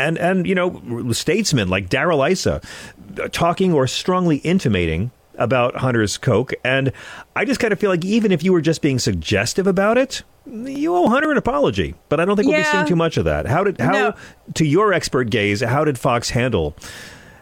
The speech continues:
Speaker 1: this
Speaker 2: It's
Speaker 1: Christmas gift they were given?
Speaker 2: It's the biggest story of the week. And Darrell Issa, by the way, that, he cracked me up because he said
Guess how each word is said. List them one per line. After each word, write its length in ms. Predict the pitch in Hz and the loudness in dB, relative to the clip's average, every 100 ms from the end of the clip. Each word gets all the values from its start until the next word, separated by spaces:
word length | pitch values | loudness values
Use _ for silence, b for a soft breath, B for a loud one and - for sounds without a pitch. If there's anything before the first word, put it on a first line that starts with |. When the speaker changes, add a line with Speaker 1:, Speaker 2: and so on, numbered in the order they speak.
| _ | _
Speaker 1:
this 380 | - - 110 123 | -14 -6 -2 0
Speaker 2:
It's 160 | 339 - | 0 -2
Speaker 1:
Christmas 560 | - 156 - 117 104 - | -2 -2 0 0 0 0
gift 220 | 98 - | -2 0
they 80 | 87 | -2
were 120 | 80 | -2
given? 320 | 76 71 71 - - | -4 -6 -10 -12 -6
Speaker 2:
It's 220 | 254 - | -6 -4
the 120 | 311 | -4
biggest 400 | 233 240 269 277 | -2 -2 -2 -4
story 300 | - 247 247 | -2 0 2
of 60 | 254 | 0
the 80 | 254 | 0
week. 320 | 294 254 - | 0 0 0
And 160 | 247 254 | -2 0
Darrell 240 | 285 302 | 2 2
Issa, 280 | 262 269 330 | 0 0 -2
by 140 | 240 226 | 0 0
the 80 | |
way, 180 | 214 202 | 2 2
that, 260 | 202 254 - | 0 -2 -2
he 280 | 254 330 381 | 2 2 2
cracked 360 | - 269 269 | -2 -2 -2
me 140 | 247 214 | -2 -2
up 100 | 202 | -2
because 260 | 220 226 | -6 -4
he 120 | 269 | -2
said 340 | 262 233 196 | 0 2 0